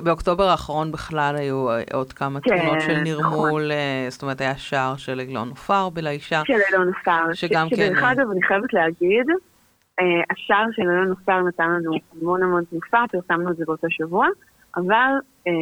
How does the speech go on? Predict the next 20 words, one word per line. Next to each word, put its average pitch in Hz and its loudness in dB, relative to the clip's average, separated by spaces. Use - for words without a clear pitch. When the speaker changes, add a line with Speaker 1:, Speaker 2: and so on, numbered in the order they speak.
Speaker 2:
אני 170 -2
רוצה 170 -2
לציין 190 0
שאת 196 -4
התמונה 180 0
הזאת 180 0
ואת 151 -4
כל 156 2
ההפקה - -2
סביבה, 175 2
צילמנו 185 0
הרבה 160 2
לפני, 185 0
אה, 175 0
וזה 165 2
שימח 208 2
אותי 190 -2
שאנחנו 156 -2
על 151 2
אותו 180 0